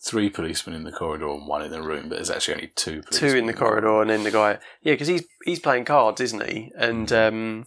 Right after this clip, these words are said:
Speaker 1: He's like, you know,
Speaker 2: Gorman's like in a, he's in a, in a really old, uh, s-, you know, old set of
Speaker 1: Pajamas.
Speaker 2: pajamas, like, you know, long sleeve button up shirt and trousers on top of the bed, tossing and turning. I was like, if it's that hot in there, just,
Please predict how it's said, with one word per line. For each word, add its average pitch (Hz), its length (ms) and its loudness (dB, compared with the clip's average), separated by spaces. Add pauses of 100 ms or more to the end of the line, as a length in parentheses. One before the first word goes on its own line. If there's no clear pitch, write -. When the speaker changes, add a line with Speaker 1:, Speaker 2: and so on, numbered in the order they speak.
Speaker 1:
He's 101 160 -2
like, - 220 -2
you 170 120 -8
know, 82 180 -6 (240)
Speaker 2:
Gorman's 165 400 6
like 127 340 4
in 147 100 4
a, 139 80 4
he's - 360 -2
in 170 140 4
a, 156 200 2
in 165 140 2
a 156 40 0
really 185 380 4
old, 151 480 4 (500)
uh, 110 360 0
s-, - 240 -4
you 131 120 -4
know, 101 220 0 (140)
old 127 180 0
set - 140 2
of 107 100 2
Speaker 1:
Pajamas. 127 420 4
Speaker 2:
pajamas, 107 200 0
like, 107 160 4
you 120 80 0
know, 107 100 2
long 120 240 0
sleeve 113 380 -2 (420)
button 117 240 2
up - 160 2
shirt 107 640 0
and 98 340 -4 (420)
trousers 104 720 0 (180)
on 123 140 0
top 113 180 0
of 110 60 -4
the 107 80 -4
bed, 110 220 2
tossing 110 340 -2
and 101 140 -6
turning. 110 480 0 (720)
I 139 100 -4
was 156 140 -6
like, 156 320 0 (160)
if 156 100 -4
it's 208 120 -2
that 254 160 6
hot 190 180 6
in - 100 -8
there, 87 240 -2
just, - 480 -4